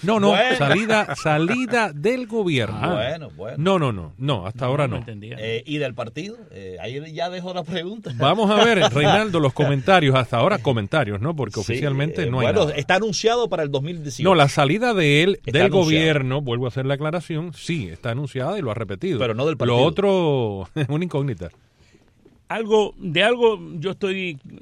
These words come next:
Speaker 3: ah, bastante seguro, aunque uno nunca debe estar seguro de estas cosas, ¿no? Y es que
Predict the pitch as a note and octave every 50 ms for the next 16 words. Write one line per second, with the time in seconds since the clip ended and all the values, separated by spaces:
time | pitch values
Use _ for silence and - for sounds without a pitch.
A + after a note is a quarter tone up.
0 | _ - - C#3 C#3 C3+ B2+ C3 A#2 - F3+ E3+ F3 D#3+ C#3 - D3 C3+ C3+ C#3+
1 | C#3+ C#3+ C#3+ - C#3+ C#3 C3 A#2 C3+ C3+ D3 D#3+ D#3+ D#3 D#3+ D3+ E3 D3+ C3+ B2
2 | C3+ C#3 C#3+ - C#3 C3+ - - C3 C3 C3 C3 C3 - B2 A#2 - A2 F#2 -
3 | - F2+ F2+ G#2 C#3+ - _ _ _ _ _ _ _ _ _ _ - D3+ C#3+ D3+
4 | E3 C#3+ - F#3 F3